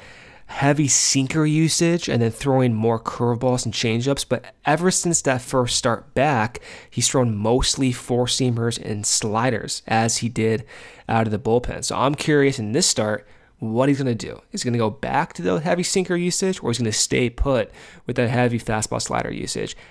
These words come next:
Outside of that, you have very important storylines to follow. Rivas at first base, Schwindel at first base, Wisdom continuing to make more contact, blasting home runs,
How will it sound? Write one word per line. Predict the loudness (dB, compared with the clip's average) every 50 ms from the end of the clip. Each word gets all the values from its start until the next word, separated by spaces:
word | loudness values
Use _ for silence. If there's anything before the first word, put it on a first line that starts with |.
| -14 -4 0
Outside | 2 2 2 4 4 4 4
of | 4 4
that, | 4 4 4 2 2 0 -4 -4
you | 0 0 2
have | 2 2
very | 2 4 4 4
important | 2 2 0 0 0 0 0
storylines | 2 2 2 2 2 0 -2
to | -4 -4
follow. | 0 2 2 4 4 4 4 2 2 -2 -8 -20 -20 -20 -14 -4
Rivas | 2 4 4 6 6 4 4 4 4 2
at | 0 0
first | 0 0 0 0 0 0
base, | 0 2 4 4 4 4 2 2 0 -2 -6 -20 -20 -20 -20 -20 -20 _ -6
Schwindel | -4 -4 0 2 2 2 4 4 4 4 4 2 2 0 -2 -4
at | -4 -4 -2
first | -2 0 0 0 2 0 0 2
base, | 2 4 4 4 2 0 0 0 -2 -6 -12 -20 -20 -18 -8 -6
Wisdom | -4 -2 2 2 2 2 2 2 4 4 4 2 0 -2
continuing | -4 -2 -2 -2 -2 0 0 2 4 4 4 4 2
to | 2 2
make | 0 0 0
more | 0 0 0 0
contact, | 0 -2 -2 -2 0 -2 -2 -4 -4 -4 -6
blasting | -6 -4 -2 -2 0 0 0 0 0 0
home | 2 2 2 2 2 2
runs, | 2 2 2 2 0 0 -2